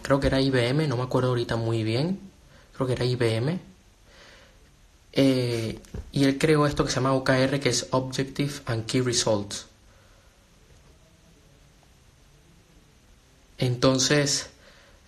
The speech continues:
él creó esto, ¿no? Que serían objetivos y resultados clave.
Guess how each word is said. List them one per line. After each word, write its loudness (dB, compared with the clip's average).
él 4
creó 4
esto, -2
¿no? -2
Que -2
serían 0
objetivos 0
y 2
resultados 0
clave. -2